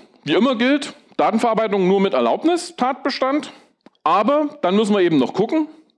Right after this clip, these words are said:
darf ich zu dem konkreten Zweck, brauche ich diese Information für den Zweck? Und wenn ich eben keinen Zweck zu meiner personenbezogenen Information finde,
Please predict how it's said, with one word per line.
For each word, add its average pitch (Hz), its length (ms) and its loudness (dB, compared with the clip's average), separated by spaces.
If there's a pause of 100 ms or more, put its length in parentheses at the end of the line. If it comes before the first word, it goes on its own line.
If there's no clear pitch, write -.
(580)
darf 185 280 0
ich 220 260 -2 (100)
zu 151 140 -6
dem 160 240 0
konkreten 139 480 0
Zweck, - 380 -4
brauche 190 240 2
ich 180 60 -4
diese 160 200 0
Information 127 540 0
für 127 100 -4
den 113 160 0
Zweck? - 340 -6 (340)
Und 123 160 -2
wenn 151 160 2
ich 147 140 0
eben 131 240 2
keinen 139 400 0
Zweck - 340 -4
zu 233 120 -2
meiner 240 200 0
personenbezogenen 202 880 0
Information 160 680 -2 (340)
finde, 247 540 0